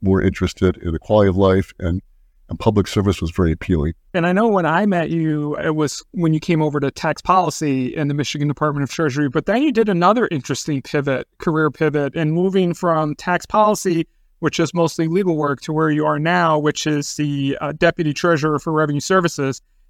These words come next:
Speaker 2: And it's interesting 'cause that's just such a different portfolio of work. So can you tell us about making that change and what you've learned and how that went and why you did it?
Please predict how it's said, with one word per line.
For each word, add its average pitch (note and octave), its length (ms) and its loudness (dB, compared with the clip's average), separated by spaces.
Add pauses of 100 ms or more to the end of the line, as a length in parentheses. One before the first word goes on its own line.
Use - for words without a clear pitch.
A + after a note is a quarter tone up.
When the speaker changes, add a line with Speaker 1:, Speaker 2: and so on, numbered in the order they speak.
(120)
Speaker 2:
And D#3 140 0
it's - 100 -4
interesting A#3 340 0
'cause D3 160 -2
that's E3+ 260 0
just - 240 -2
such E3+ 320 0
a D#3+ 40 2
different C#3+ 460 -2
portfolio D3+ 640 0
of A#2+ 80 -4
work. C3+ 400 -4
So C#3+ 180 -2
can C#3+ 200 -6
you C#3+ 80 -4
tell D#3+ 200 2
us D#3 140 0
about D3 420 0
making D#3+ 360 -2
that D#3 200 0
change F3+ 520 -2
and D3 120 -2
what D3+ 140 0
you've D3 140 -2
learned D#3 360 2
and C#3 80 -2
how D3+ 200 -2
that C#3+ 180 -2
went D#3 300 -4
and C#3 180 -8
why C3+ 120 2
you C#3+ 100 2
did D3 160 0
it? B3 100 0